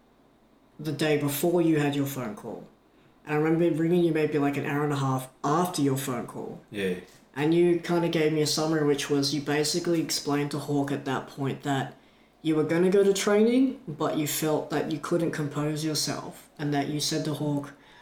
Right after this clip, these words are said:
Speaker 1: "I just can't be there. I'd come and see you tonight to your face, but I don't know if I could handle it.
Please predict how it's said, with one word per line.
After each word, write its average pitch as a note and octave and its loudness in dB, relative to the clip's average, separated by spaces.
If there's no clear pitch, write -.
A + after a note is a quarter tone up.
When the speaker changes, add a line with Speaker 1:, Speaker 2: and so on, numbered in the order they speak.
Speaker 1:
"I D#3 -4
just D#3 -2
can't E3 0
be D3 0
there. D3+ 0
I'd C#3+ 0
come D#3+ -2
and D#3 0
see D3+ -2
you C#3+ -2
tonight C#3 -2
to D#3 -6
your C#3+ 0
face, C3+ -2
but C3 -4
I C#3 -4
don't C#3+ -4
know C#3+ -2
if C3+ -6
I C3+ -2
could C#3 -8
handle C#3+ -2
it. C3+ -2